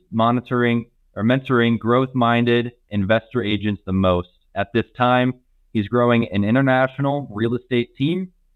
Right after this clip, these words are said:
building a local military-focused real estate team, and scaling a portfolio of short-term rentals, residential assisted living, and other asset classes. Charlie has learned to leverage teams, systems, and automation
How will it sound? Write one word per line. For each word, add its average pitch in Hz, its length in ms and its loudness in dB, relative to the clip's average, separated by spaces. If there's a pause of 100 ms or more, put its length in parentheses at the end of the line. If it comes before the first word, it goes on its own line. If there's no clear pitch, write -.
(220)
building 117 360 2
a 104 120 0
local 117 500 0
military-focused 120 1200 -2
real 98 180 0
estate 90 440 -4
team, 92 300 0 (480)
and 123 260 2
scaling 117 440 2
a 95 180 0 (100)
portfolio 113 680 0
of 95 160 -6 (100)
short-term 104 440 -4
rentals, 123 460 0 (460)
residential 107 840 0
assisted 98 420 -8
living, 165 420 0 (420)
and 120 260 2
other 107 300 0
asset 101 420 0
classes. 92 560 -2 (720)
Charlie 131 400 2
has 113 400 2
learned 120 240 0
to 117 40 0
leverage 135 380 0
teams, 151 380 -2 (360)
systems, 139 560 0
and 107 120 0
automation 127 720 2